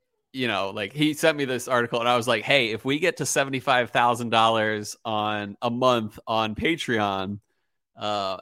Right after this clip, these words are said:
that I will, uh, that, you know, we'll, we'll buy one, a bottle and we'll share it with all of our Patreon people." The funny thing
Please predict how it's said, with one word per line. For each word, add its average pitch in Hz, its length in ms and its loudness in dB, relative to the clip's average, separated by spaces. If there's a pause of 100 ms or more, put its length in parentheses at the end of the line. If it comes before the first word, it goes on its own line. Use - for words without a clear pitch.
that 113 200 -2
I 113 200 2
will, 107 600 2
uh, 107 280 -2
that, 131 180 2
you 143 140 0
know, 127 100 4
we'll, 135 340 2
we'll 127 160 -2
buy 123 340 6
one, 107 460 0 (160)
a 110 220 0
bottle 123 400 6
and 110 140 -6
we'll 107 100 -4
share 120 240 -2
it 98 60 -4
with 101 100 -6
all 104 140 0
of 98 40 -4
our 101 140 -4
Patreon 113 380 -4
people." 98 360 -12 (440)
The 107 100 -8
funny 196 460 2
thing 98 420 -4